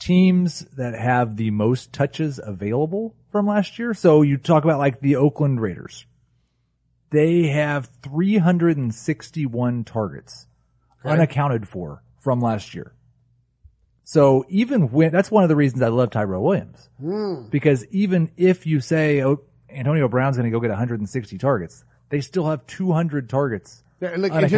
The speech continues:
Speaker 2: Antonio
Speaker 1: for
Speaker 2: Brown
Speaker 1: from last
Speaker 2: can't
Speaker 1: year.
Speaker 2: have three hundred targets.
Speaker 1: No.
Speaker 2: It just doesn't work like that.
Speaker 1: There, there is no way that's going to happen.
Speaker 2: Right.
Speaker 1: So you look at, like, the top five teams with, in terms of targets from last year, uh, Baltimore has a ton.
Speaker 2: Baltimore's,
Speaker 1: But
Speaker 2: so you mean top five in terms of teams who now have vacated targets?
Speaker 1: Exactly. The,
Speaker 2: Okay.
Speaker 1: the tr-,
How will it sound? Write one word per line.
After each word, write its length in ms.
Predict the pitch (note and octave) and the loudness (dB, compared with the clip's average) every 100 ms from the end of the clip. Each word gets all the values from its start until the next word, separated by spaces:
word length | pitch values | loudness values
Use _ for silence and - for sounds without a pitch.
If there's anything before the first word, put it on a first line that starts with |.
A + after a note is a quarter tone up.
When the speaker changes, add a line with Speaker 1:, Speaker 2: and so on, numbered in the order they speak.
| A3 | 0
Speaker 2:
Antonio 20 | |
Speaker 1:
for 40 | G#3 | 0
Speaker 2:
Brown 180 | G3 F#3 | -2 -2
Speaker 1:
from 100 | - | -4
last 60 | |
Speaker 2:
can't 120 | F3+ C#3 | -4 -6
Speaker 1:
year. 80 | |
Speaker 2:
have 160 | D#3 B2 _ _ | -8 -10 _ _
three 180 | - D3+ | -8 -6
hundred 240 | C#3 A2+ G2+ | -6 -8 -16
targets. 280 | G2 C#2 | -20 -6
Speaker 1:
No. 200 | D3+ C3 E3 | -2 -2 -2
Speaker 2:
It 100 | E3 | -4
just 180 | E3 E3 | -4 -4
doesn't 200 | C#3+ C#3+ | -6 -8
work 160 | A#2+ | -12
like 160 | - - | -16 -6
that. 40 | D#3+ - | -4 0
Speaker 1:
There, 120 | D3+ | 0
there 60 | C3+ | 2
is 160 | B2 A2 | 0 -2
no 380 | C#3 D3+ D3+ | 0 4 6
way 160 | D3+ C3+ | 6 4
that's 200 | B2 - | 0 -4
going 200 | B2+ A2 | -4 -4
to 60 | G2 | -4
happen. 220 | F#2 E2 | -8 -12
Speaker 2:
Right. 100 | F2 | -12
Speaker 1:
So 120 | - | -4
you 120 | B2 C3+ | 2 4
look 100 | F3 | 6
at, 40 | |
like, 140 | E3 | 4
the 60 | C#3+ | 0
top 340 | - D3 - - | -2 -4 -4 -6
five 320 | B2 C3 C3 | -4 -4 -6
teams 400 | D3+ C#3 C#3 - | -6 -4 -4 -8
with, 220 | - A2+ | -14 -12
in 120 | - | -10
terms 200 | A2+ A#2+ | -8 -6
of 100 | G2 | -8
targets 340 | - A2 A#2+ A#2+ | -6 -6 -6 -8
from 120 | C3+ | -8
last 240 | B2 A#2+ | -6 -6
year, 260 | C3+ A#2+ A#2 _ _ _ _ | -6 -6 -6 _ _ _ _
uh, 200 | - G2+ | -8 -6
Baltimore 580 | F#2+ F2 A#2+ A#2 C3+ B2+ | -4 0 0 0 -2 0
has 140 | A#2 G#2 | -2 -4
a 60 | |
ton. 440 | - - F2 G#2+ D#3+ _ _ _ _ _ | -8 -10 -6 -6 -6 _ _ _ _ _
Speaker 2:
Baltimore's, 600 | B2+ C3+ B2+ D3 C3+ - - _ _ | -4 2 4 2 -2 -8 -20 _ _
Speaker 1:
But 40 | |
Speaker 2:
so 160 | F#3+ G3 | 0 0
you 100 | G3+ | -2
mean 100 | G3 | 0
top 200 | F3+ E3 | 0 0
five 200 | D#3 C#3+ | -2 -4
in 80 | C3+ | -6
terms 220 | D#3+ C#3 | -6 -6
of 100 | A#2+ | -10
teams 280 | - D#3+ C3 | -6 -4 -4
who 160 | C#3+ | -10
now 280 | C3+ C#3 C#3 | -8 -8 -6
have 180 | B2+ B2 G#2+ | -6 -8 -10
vacated 400 | C3+ C3 A#2+ F2+ | -10 -10 -12 -14
targets? 300 | F2+ D#2+ - | -18 -18 -12
Speaker 1:
Exactly. 600 | C3+ G#2+ C#3+ C3+ - E2 | -10 -2 0 0 -2 -8
The, 100 | E2 | -6
Speaker 2:
Okay. 220 | A2+ - - | -8 -8 -6
Speaker 1:
the 100 | B2 | -6
tr-, 160 | - | -6